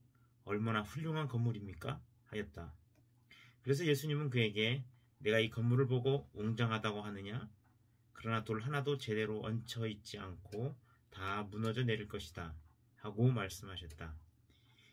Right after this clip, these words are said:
예수님이 감난산에서 성전을 마주보고 앉아 계실 때 베드로와 야고보와 요한과 안드레가 조용히 와서 물었다. "선생님,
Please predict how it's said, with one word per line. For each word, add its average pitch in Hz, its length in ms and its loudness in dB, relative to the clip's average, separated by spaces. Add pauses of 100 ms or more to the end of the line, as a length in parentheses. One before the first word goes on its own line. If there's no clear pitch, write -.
(200)
예수님이 160 460 0
감난산에서 127 800 4
성전을 127 500 2
마주보고 104 540 -2
앉아 98 300 -4
계실 92 380 -8
때 117 200 2 (380)
베드로와 101 640 0
야고보와 92 840 -6 (300)
요한과 107 520 2 (160)
안드레가 101 640 -4
조용히 110 400 -2
와서 101 300 -6
물었다. 82 500 -8 (720)
"선생님, 135 580 2